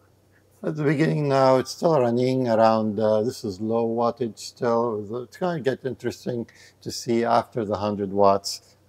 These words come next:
uh, what's actually usable, uh, after that. Again, don't worry about that blip here. It's just changing frequencies. Again, the focus should still be around here. So we're at eight watts, it's zero point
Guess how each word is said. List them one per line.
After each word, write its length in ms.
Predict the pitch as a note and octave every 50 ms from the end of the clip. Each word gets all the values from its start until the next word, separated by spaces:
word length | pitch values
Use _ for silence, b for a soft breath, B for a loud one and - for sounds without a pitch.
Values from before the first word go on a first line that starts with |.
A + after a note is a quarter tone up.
| - C3+
uh, 240 | A2 G2 G2+ F#2+ G2
what's 520 | - B2 A#2 G#2 A2 A2 - - - - -
actually 540 | D3+ A#2+ - - - - A2+ G#2 G2+ G2+
usable, 720 | G2 F#2 F#2+ G#2 A2+ A#2+ A#2+ G#2+ G2 G#2+ F#2+ - - E2+ E2 - - b b b b b b _ _
uh, 460 | - G#2 F#2 F2+ F2 F2+ F2 F2 F2 F2+ F2 F2 _ _ _ _ _ -
after 360 | A#2+ G2+ - _ - G2+ F#2
that. 260 | F2 F#2 F2 E2 E2 - _ _ _ -
Again, 400 | - A2 G2 G#2+ G2+ G2 F#2+ F2+
don't 180 | F#2+ G2 G2
worry 240 | G2 G2 F#2+ F#2 F#2+
about 300 | F#2 F2 F#2 F2+ F2+ E2+
that 240 | G2 F#2 F2 E2+ F2+
blip 240 | G2+ G#2+ G#2+ - _
here. 180 | - G#2+ G#2+ G#2
It's 180 | F#2+ - -
just 240 | - - _ - - _ _ _ _
changing 460 | - - A#2 G#2+ G#2+ G2 G#2 G2+ G2
frequencies. 800 | - - - G2+ F2+ - - G#2 F#2+ - - - G#2+ G2 - - b b b b b b b b b _ _
Again, 420 | C3 A2 G2+ F#2 G2+ G2+ G2 F#2+ F2+
the 80 | G2
focus 480 | F#2+ - - A2+ G2+ - - G#2 - -
should 260 | - - - G2 -
still 420 | - - - _ - A2+ G#2 G2 F#2
be 260 | F2 F#2+ F#2 F#2 F#2 - -
around 480 | D3 A2+ F#2+ F#2+ F#2+ F2+ F2+ F2+ F2+ - _ _ _ _ _
here. 280 | G#2 G2+ F#2 F2 F2+ - _ _ b b b b b b b b b _
So 200 | - - - A2+
we're 180 | A#2 A#2+ A2+
at 300 | A2+ A2 G#2+ - - - - -
eight 240 | - F#3 - - -
watts, 480 | A#2+ A#2+ A#2 A2+ A2+ A2+ A2+ - - -
it's 220 | - - - - G#2+
zero 280 | G2+ G#2 A#2 A2+ A2
point 360 | G#2 - - A#2 G#2+ F#2+ -